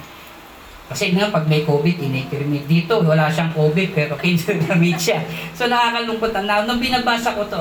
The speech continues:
gabi, wala talagang nag-care sa kanya. Ang, ang bansa, nangyari ang lalaki, ang duka ay namatay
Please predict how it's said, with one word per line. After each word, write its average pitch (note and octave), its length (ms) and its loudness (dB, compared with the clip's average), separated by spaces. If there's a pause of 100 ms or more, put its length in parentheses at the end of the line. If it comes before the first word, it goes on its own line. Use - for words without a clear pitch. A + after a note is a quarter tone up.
(100)
gabi, D#3 240 0 (800)
wala G#3+ 240 0
talagang G3 400 0
nag-care E3+ 400 0
sa - 160 -4
kanya. B2+ 340 -8 (220)
Ang, D#3 160 2
ang G#3 320 0
bansa, F3+ 260 -2
nangyari A3+ 540 2
ang A#3+ 100 -2
lalaki, G3 540 -2
ang F3+ 180 4
duka F3 300 2
ay E3+ 240 0
namatay E3 560 0